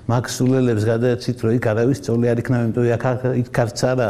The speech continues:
არც ქალია, არც კაცია, არც ცოლია, არც ქმარია, არც ებრაელია, იქ სხვა რამე არის, სული სხვანაირია. ზუსტად ეს სიტყვები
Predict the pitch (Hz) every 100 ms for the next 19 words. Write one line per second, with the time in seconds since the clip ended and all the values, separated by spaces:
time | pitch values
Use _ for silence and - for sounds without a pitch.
0 | - - - - 117 127 - 139 135 131
1 | 113 123 127 131 127 - 135 110 - -
2 | 135 135 - 147 147 123 123 127 - 143
3 | 143 131 120 123 143 143 147 147 127 -
4 | 170 165 - - - - 160 180 151 139
5 | 120 107 107 - 185 139 117 156 165 165
6 | 147 113 - - - - - - - 233
7 | - 208 180 - - 180 180 - - 143
8 | - 131 127 175